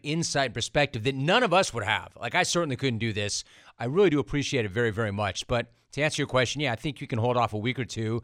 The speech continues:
and that's fine. And then we have this conversation. Let me ask you this. You let, because it's so much about the Bills Mafia,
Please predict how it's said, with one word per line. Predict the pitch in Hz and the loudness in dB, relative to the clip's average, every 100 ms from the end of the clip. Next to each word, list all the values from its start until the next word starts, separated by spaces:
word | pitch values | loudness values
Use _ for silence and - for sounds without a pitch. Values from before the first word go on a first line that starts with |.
| - - | -8 -18
and | 82 110 | -8 -2
that's | 123 - | -2 0
fine. | 131 113 107 117 110 | 0 0 0 -4 -10
And | 113 | -8
then | 113 | -4
we | 117 | -2
have | 127 | -2
this | 127 | -2
conversation. | 147 123 110 131 110 113 | -2 -2 0 -2 -2 -4
Let | 123 | -2
me | 151 | 0
ask | 135 - | 0 0
you | |
this. | 117 139 - - - - - | 0 2 0 -6 -18 -20 -12
You | 120 135 | -4 2
let, | 151 160 - _ - | 4 2 0 _ -8
because | 147 190 190 | 4 6 6
it's | 147 - | 4 -4
so | - 165 165 | 0 6 6
much | 160 147 143 - | 8 4 4 0
about | 127 123 127 | 0 2 2
the | 110 | 0
Bills | 123 120 | -2 -2
Mafia, | 95 113 135 127 117 107 | 0 4 4 4 0 0